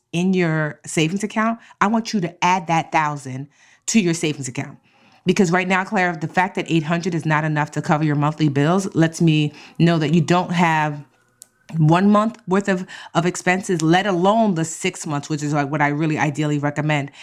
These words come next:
I don't want you, especially as a freelancer, it could go either way.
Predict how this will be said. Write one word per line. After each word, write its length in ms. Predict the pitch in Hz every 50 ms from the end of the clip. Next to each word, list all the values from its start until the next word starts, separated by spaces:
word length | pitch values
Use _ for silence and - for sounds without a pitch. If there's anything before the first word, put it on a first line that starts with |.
| - - - -
I 60 | 160
don't 280 | 156 175 185 214 214 -
want 200 | 202 202 175 190
you, 180 | 190 196 196 160
especially 360 | 185 180 226 233 233 254 208
as 80 | 180
a 40 | 170
freelancer, 720 | 151 - - 180 196 214 220 220 226 233 233 - 240 226 -
it 120 | 226 233
could 120 | 262 196
go 220 | - 185 170 165 -
either 360 | - 190 196 185 165 175 160
way. 360 | 151 156 160 143 135 135 139